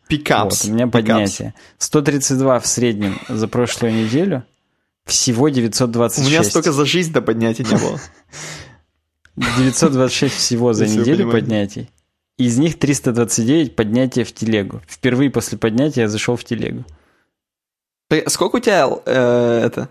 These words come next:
Speaker 1: average
Speaker 2: Сто тридцать два.
Speaker 1: поднятий? У меня сто четыре, кстати.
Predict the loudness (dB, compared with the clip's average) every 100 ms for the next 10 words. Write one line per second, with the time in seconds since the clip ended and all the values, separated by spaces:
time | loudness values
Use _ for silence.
0 | -4 0 2 0 -4 -12 -8 -4 -2 0
1 | 0 2 2 0 -2 -12 _ _ _ _
2 | _ _ _ _ _ _ _ _ -10 -4
3 | -4 -4 -4 -4 -2 -2 -2 -4 -12 -14